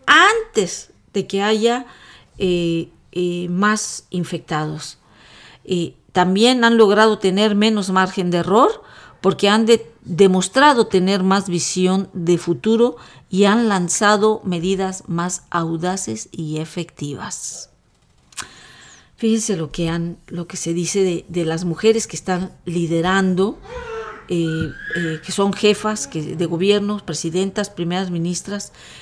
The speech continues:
y que se ha comprobado que han tomado las decisiones adecuadas. Y por eso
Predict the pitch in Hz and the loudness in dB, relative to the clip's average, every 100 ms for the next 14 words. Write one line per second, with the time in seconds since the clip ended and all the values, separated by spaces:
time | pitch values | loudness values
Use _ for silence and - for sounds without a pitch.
0 | - - - 190 - 185 175 175 - - | -20 -10 -4 -4 -4 -6 -4 -4 -8 -12
1 | - 190 180 185 196 208 208 - - - | -2 2 4 2 2 0 -4 -14 -20 -2
2 | 285 302 - 190 170 165 170 180 254 - | 2 2 2 0 2 2 2 -2 -4 -10
3 | _ - - - - 185 170 185 190 _ | _ -20 -20 -20 -10 -4 -2 -4 -8 _
4 | _ _ _ _ _ _ _ _ - - | _ _ _ _ _ _ _ _ -20 -14
5 | - 185 175 180 160 165 175 - 165 160 | -4 -2 -2 -2 -2 -2 -2 -6 -8 -8
6 | 156 - - 180 170 180 202 - - - | -8 -10 -6 -2 -2 -2 -4 -8 -16 -16
7 | - 165 151 151 151 170 - - - - | -6 -6 -6 -8 -8 -10 -14 -16 -20 -6
8 | - 233 247 247 349 - 220 | 0 4 8 8 8 4 -2